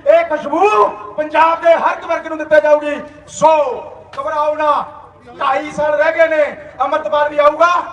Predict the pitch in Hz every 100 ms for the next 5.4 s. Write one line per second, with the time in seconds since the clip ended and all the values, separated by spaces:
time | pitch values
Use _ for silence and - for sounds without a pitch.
0 | - - 277 294 302 302 302 311 311 294
1 | 302 302 294 311 320 294 - - - 285
2 | 294 277 294 285 302 320 311 294 320 285
3 | 262 233 - - - - 262 285 - 285
4 | - 285 294 294 240 247 262 - 233 226
5 | 294 302 269 226